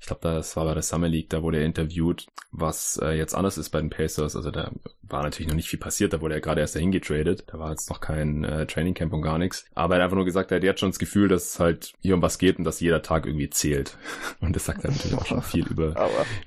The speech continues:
Speaker 1: die Suns aus, ja, bei denen es hoffentlich auch besser wird jetzt in, in Zukunft, aber das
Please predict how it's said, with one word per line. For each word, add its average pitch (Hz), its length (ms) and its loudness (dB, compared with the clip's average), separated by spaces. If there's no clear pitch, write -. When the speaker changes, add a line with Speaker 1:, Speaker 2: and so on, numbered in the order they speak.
Speaker 1:
die 92 80 6
Suns 85 460 2
aus, 139 460 4
ja, 92 480 2
bei 98 80 4
denen 95 100 2
es 92 80 -4
hoffentlich 101 320 0
auch 98 120 -2
besser 113 340 0
wird 113 180 2
jetzt 110 220 0
in, 104 200 4
in 98 140 2
Zukunft, 107 500 0
aber 92 600 6
das - 440 0